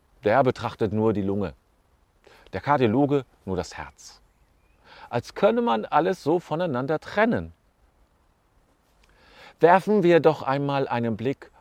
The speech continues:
auf unsere Sprache, ja? Da kann man es immer sehr schön erkennen. Denn Sprache ist Ausdruck unseres Bewusstseins. Wenn jemand Herzprobleme hat, sagen wir oft, „Die Pumpe macht es nicht mehr.“ Wir technisieren unseren Körper, machen einzelne Organe zu Maschinen.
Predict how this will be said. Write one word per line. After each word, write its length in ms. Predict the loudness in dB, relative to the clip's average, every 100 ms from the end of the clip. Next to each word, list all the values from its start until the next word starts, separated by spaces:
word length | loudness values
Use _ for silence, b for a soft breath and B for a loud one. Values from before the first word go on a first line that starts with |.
| b
auf 200 | -6 -4
unsere 280 | -4 -6 -6
Sprache, 560 | -10 -12 -10 -10 -10 -8
ja? 220 | -4 -4
Da 120 | -2
kann 200 | -2 -2
man 120 | -2 -2
es 140 | -2
immer 160 | -4 0
sehr 140 | 0
schön 200 | -2 -8
erkennen. 540 | -8 -10 -12 -10 -14 -20 b b b b b b
Denn 80 | -10
Sprache 380 | -4 0 2 0
ist 140 | 0
Ausdruck 360 | -2 0 -4 -4
unseres 240 | -6 -6
Bewusstseins. 800 | -6 -6 -6 -8 -14 -14 -20 0
Wenn 140 | 2
jemand 380 | 4 4 4 0 b
Herzprobleme 640 | -6 -4 -4 -4 0 2 2
hat, 140 | 0
sagen 340 | 2 2 2 0
wir 120 | 2
oft, 200 | 2 0 b b b b b
„Die 80 | 0
Pumpe 420 | 6 4 6 2
macht 240 | 2 -2
es 140 | -10 -10
nicht 200 | -12 -10
mehr.“ 260 | -12 -12 -18 _ _ _ _ _ _ _ b b b b
Wir 120 | -4
technisieren 840 | -2 -8 -2 0 2 4 2 2 0
unseren 280 | -2 -2 -4
Körper, 340 | -4 0 2
machen 380 | 2 2 0 0
einzelne 340 | 0 0 0
Organe 320 | 2 2 0
zu 140 | -2 -4
Maschinen. 580 | -6 -4 -4 -2 -4